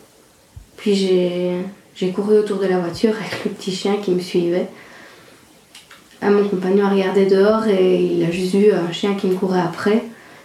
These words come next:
Il est descendu. Moi, je suis allée tout près de la voisine. J'étais complètement, euh, vidée.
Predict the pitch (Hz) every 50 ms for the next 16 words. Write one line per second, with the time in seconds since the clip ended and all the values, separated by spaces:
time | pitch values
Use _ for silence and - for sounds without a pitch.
0 | - _ _ 214 202 202 202 202 196 - 202 180 180 180 175 196 220 277 294 -
1 | - - - - - - - - - - _ _ _ _ _ _ - 202 190 -
2 | 208 190 190 196 202 190 - - 214 196 185 185 180 175 175 180 175 196 214 220
3 | 233 247 247 - - - - - - - _ _ _ _ _ _ _ _ - -
4 | - - - - - - _ _ - - - - - _ - - - _ _ _
5 | _ _ - - - 185 185 220 214 214 240 220 - 226 214 214 208 208 208 202
6 | 196 196 196 196 196 202 208 208 - - - - _ - - 202 196 196 196 196
7 | 190 190 190 190 196